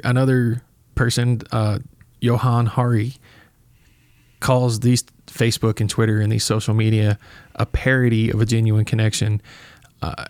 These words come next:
as, and this is something me and, and Jorge talked about on the last episode, as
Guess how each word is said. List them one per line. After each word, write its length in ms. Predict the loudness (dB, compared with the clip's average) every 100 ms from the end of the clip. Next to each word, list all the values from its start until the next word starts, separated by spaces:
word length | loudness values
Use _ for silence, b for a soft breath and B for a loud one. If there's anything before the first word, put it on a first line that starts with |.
| -10
as, 480 | -2 0 0 0 -2
and 120 | 0 0
this 120 | 0
is 40 | 0
something 320 | -2 0 0
me 220 | 0 0
and, 300 | 0 0 0
and 140 | 0
Jorge 420 | 2 2 2 0 -2 -6
talked 220 | -6 -2
about 200 | 0 2
on 100 | 2
the 60 | 2
last 280 | 2 0 0
episode, 460 | -2 0 0 0
as 500 | 0 0 2 2 0